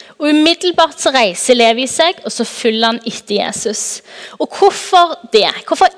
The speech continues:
alle dager reiser Levi seg umiddelbart opp og følger etter Jesus? Og for å forstå det, så må vi bare få et lite innblikk i jødisk kultur. Er dere klar for det? Lite innblikk i jødisk kultur.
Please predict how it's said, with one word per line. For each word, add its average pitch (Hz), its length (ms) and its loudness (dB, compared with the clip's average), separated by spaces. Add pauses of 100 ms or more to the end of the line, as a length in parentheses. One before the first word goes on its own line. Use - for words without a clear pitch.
alle 226 280 4
dager 226 400 2
reiser 233 440 0
Levi 226 280 2
seg 226 200 -4
umiddelbart 208 600 -4
opp - 200 -10
og 208 80 -4
følger 190 320 -6
etter - 160 -4
Jesus? - 460 -4 (580)
Og 254 80 -2
for 359 160 6
å 349 80 -2
forstå 330 320 2
det, 370 120 4 (120)
så 302 120 -4
må 302 100 2
vi 277 80 2
bare 269 100 0
få 302 80 4
et 294 100 -6
lite 262 380 -2
innblikk 226 480 0 (240)
i 226 140 2
jødisk - 420 0
kultur. 104 320 -4
Er - 140 -2
dere 202 100 -6
klar 208 180 2
for 254 140 4
det? 392 60 4 (720)
Lite 247 300 4
innblikk 220 400 0
i 214 100 4
jødisk 185 380 2
kultur. - 260 -6